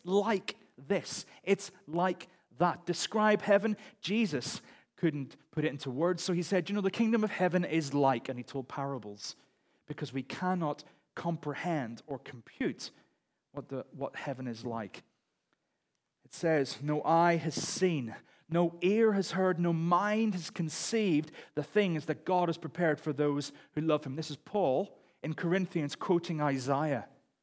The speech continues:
These are the things that God has revealed to us by His Spirit. I've said before, and I'll say it again, 'cause I, I,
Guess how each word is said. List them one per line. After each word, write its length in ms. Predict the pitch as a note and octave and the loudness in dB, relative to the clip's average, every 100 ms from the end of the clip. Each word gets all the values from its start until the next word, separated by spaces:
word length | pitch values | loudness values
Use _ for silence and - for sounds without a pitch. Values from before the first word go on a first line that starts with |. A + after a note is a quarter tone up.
| _ _ _ _ _ _ _ _ _ _ - | _ _ _ _ _ _ _ _ _ _ -2
These 160 | F#3 F3+ | 0 2
are 60 | |
the 80 | F#3 | 0
things 240 | - F3 | 0 -2
that 120 | G#3+ - | -2 0
God 200 | F#3 F3+ | 2 2
has 100 | D3+ | 2
revealed 360 | D3 D3 E3 | 0 2 0
to 160 | - D#3 | -2 -6
us 100 | D3+ | -8
by 220 | - D3+ | -8 -8
His 100 | D3+ | -6
Spirit. 680 | - - - E3 E3+ - - _ _ _ _ _ _ _ _ _ _ _ _ _ _ - | -4 -6 -6 -6 -6 -8 -14 _ _ _ _ _ _ _ _ _ _ _ _ _ _ -12
I've 80 | C#3+ | -6
said 220 | - F#3+ | 2 2
before, 340 | D3+ - F#3+ | 0 0 2
and 80 | G3 | 4
I'll 60 | C#3 | 0
say 160 | - | -2
it 140 | E3 D#3 | -4 -4
again, 360 | C#3+ E3+ F3 | -6 -4 -4
'cause 140 | D#3 D#3 | -4 -6
I, 80 | - | -6
I, 140 | B2 | -8